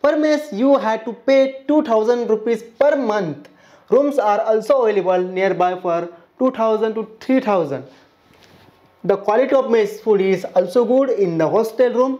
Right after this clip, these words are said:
you will get a bed and a table। बाकी रिव्यूज आप देख सकते हो, पढ़ लेना इस वीडियो को पॉज करके। Facility hostel room are small, two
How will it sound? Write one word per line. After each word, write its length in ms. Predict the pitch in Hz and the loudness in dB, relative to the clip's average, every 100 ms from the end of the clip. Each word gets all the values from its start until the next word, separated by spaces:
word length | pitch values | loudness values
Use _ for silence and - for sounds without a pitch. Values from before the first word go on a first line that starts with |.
| - | 0
you 80 | 185 | 2
will 160 | 190 156 | 2 2
get 240 | 196 202 | 0 2
a 100 | 220 156 | -2 0
bed 260 | 175 202 214 | 0 2 2
and 200 | 175 151 | 0 -2
a 80 | 214 220 - | -2 -2 0
table। 320 | 190 175 190 240 - _ _ _ _ - - _ _ _ _ _ _ _ _ _ _ - - | 2 2 -2 -6 -14 _ _ _ _ -20 -20 _ _ _ _ _ _ _ _ _ _ -20 -8
बाकी 360 | 170 160 160 196 | -4 -4 -2 0
रिव्यूज 260 | 185 202 202 | 2 2 2
आप 100 | 185 | 2
देख 200 | 196 196 | 2 2
सकते 240 | 196 214 | 0 2
हो, 140 | 233 285 - - _ _ _ _ _ _ _ _ _ _ - - _ _ _ _ - - _ _ - - _ - - | 2 0 -8 -20 _ _ _ _ _ _ _ _ _ _ -20 -20 _ _ _ _ -20 -20 _ _ -20 -20 _ -8 -2
पढ़ 140 | 185 | 2
लेना 280 | 196 196 202 | 2 2 2
इस 180 | 196 - - | -2 -4 -4
वीडियो 180 | 180 180 | 2 2
को 60 | |
पॉज 300 | 190 190 185 | 2 2 0
करके। 360 | 190 175 220 226 | 0 0 2 0
Facility 340 | 190 - 196 | -4 -4 -2
hostel 380 | 185 170 - 208 | -2 -2 0 2
room 200 | 196 196 | 2 2
are 240 | 359 359 359 - - | 0 -2 -4 -10 -10
small, 320 | - 202 214 247 - _ _ _ | -2 0 0 -2 -10 _ _ _
two 80 | - | -2